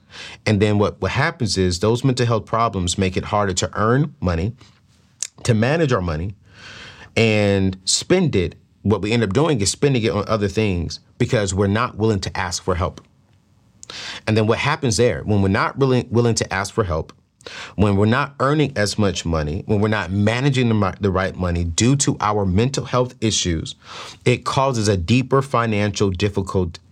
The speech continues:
causes a deeper financial problem within our families or within ourselves. Then financial difficulty causes stress, anxiety, and it makes it worse when we got bill collectors call-, calling us.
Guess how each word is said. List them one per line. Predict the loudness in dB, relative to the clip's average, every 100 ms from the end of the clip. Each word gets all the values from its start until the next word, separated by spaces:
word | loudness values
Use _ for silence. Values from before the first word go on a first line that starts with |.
| _
causes | -2 -2 0 0
a |
deeper | 0 2 2 2
financial | 0 0 0 0 -2
problem | -4 -6 -4 -4 -4 -6 -10 -4
within | -2 0 -2 0
our | 0 -2
families | -2 -2 -2 0 -2 -2
or | 2 2
within | 2 0 2
ourselves. | 0 0 -2 -2 -2 -4 -6 _ _ _ -18 -14 -14 0
Then | 4 4 2
financial | 2 2 2 2 2
difficulty | 2 2 2 0 2 -2
causes | 0 -2 0 0
stress, | 0 2 0 0 -6 -4
anxiety, | -2 0 0 2 0 0 -2 -6 -12 _ _ -20 -20 -18 -16 0
and | 2
it | 4
makes | 4 4 2
it | 0 2
worse | 2 4 2 -2 -6 -8 _ _ -2
when | 2 2
we |
got | 2 0 0
bill | 2 2
collectors | 2 0 0 -2 -2
call-, | -2 -2 -4
calling | -2 0 0 0
us. | 0 -2 -6